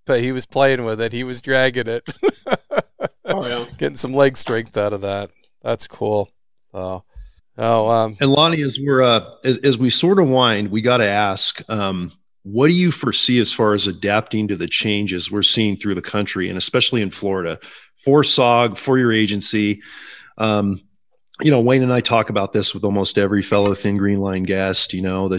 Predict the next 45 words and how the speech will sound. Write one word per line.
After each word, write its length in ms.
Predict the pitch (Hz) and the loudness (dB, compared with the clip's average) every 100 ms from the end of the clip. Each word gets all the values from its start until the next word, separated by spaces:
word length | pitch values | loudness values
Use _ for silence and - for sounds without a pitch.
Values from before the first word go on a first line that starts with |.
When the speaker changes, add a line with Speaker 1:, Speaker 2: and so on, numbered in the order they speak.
| - 104 | -4 -4
Speaker 3:
the 60 | |
challenges 540 | - 117 113 107 104 - | 0 2 2 2 0 -2
to 100 | 101 | 0
L 260 | 107 107 | 2 2
E 80 | 107 | 2
with 160 | 101 101 | 0 -2
what 120 | 98 | 0
we 100 | 104 | 2
saw 280 | - 101 101 | 2 4 2
last 380 | 101 95 - 95 | 2 2 0 0
year 240 | 95 98 | -2 -2
with 140 | 95 | -4
the, 160 | 87 87 - | -6 -8 -10
the 80 | - | -4
changing 400 | - 107 104 98 | 0 0 0 0
demographic 840 | 104 101 92 92 98 110 98 - | 0 -2 -2 -2 -2 0 -2 -4
and, 160 | 92 90 | -10 -8
and, 260 | 101 101 - | -8 -8 -8
and 240 | 98 92 - _ | -8 -8 -10 _
political 380 | - 127 120 113 | 2 2 4 0
sentiment, 380 | - 110 101 101 | 0 0 0 -4
if 160 | 98 98 | -4 -4
you 80 | |
will. 280 | 98 104 101 - - - - _ | 0 -2 -4 -12 -18 -18 -20 _
But 280 | 131 123 - _ _ - | 0 0 -4 _ _ -2
other 200 | 123 208 | 2 4
challenges 600 | - 160 151 131 123 110 | 4 2 2 2 0 0
you 80 | 127 | 2
might 220 | 135 120 | 2 0
be 80 | 110 | 0
seeing 320 | - 127 117 | 0 2 2
on 100 | 110 | 0
the 80 | 104 | -2
ground 460 | 98 113 127 101 101 | -2 0 0 0 0
that 80 | |
your, 280 | 117 117 104 | 2 2 2
your 140 | 107 107 | -2 -2
team's 400 | - 117 113 - | 0 0 0 0
gonna 160 | 110 | -2
be 140 | 101 98 | -2 0
focusing 500 | 113 117 107 - 98 | 0 0 0 -2 -2
on 160 | 104 | -4
that 120 | 104 | -4
you 120 | 107 107 | -2 -2
haven't 320 | 113 117 | -2 -4